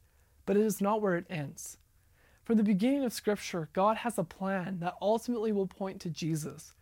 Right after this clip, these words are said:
God's plan for mission today is us. There's a famous saying that says, "It's not that the church has a mission,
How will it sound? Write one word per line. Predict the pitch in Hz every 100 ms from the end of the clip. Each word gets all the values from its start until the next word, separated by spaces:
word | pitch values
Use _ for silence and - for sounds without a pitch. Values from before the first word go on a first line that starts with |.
| _ -
God's | 220 262 302 -
plan | 254 240 254
for | - 196
mission | 202 233 - 226
today | - 151 190 196 190 _ -
is | - 175 156 - _ -
us. | 196 156 - - - - _ _ _ _
There's | 208 214
a | 247
famous | 262 277 330 -
saying | - 220 226 170 170
that | 190 190
says, | 208 190 240 -
"It's | 208
not | 302
that | 339 294
the |
church | - - 240 254 -
has | 220
a | 175
mission, | 151 220 - - 160 160